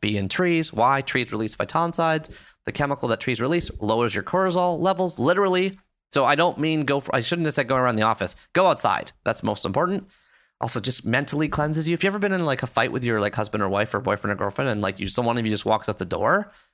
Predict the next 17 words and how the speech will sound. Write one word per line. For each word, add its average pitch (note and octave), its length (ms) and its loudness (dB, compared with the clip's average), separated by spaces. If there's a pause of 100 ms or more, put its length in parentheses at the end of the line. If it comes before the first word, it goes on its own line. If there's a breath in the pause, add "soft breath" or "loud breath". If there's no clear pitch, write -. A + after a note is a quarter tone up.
(220 soft breath)
isn't C3 180 0
that E3+ 100 0
healthy? A3+ 540 -2 (160)
Doesn't E3 160 2
that F3+ 180 0
work? A#2+ 460 -2
Don't D#3 140 0
you C#3 60 -4
come D#3+ 220 0
<laughs> B2 80 0
back F#3 160 2
with D3+ 140 -2
a - 20 2
little F3 240 0
bit D#3 80 0
more A#2+ 100 -2
perspective? D#3+ 680 0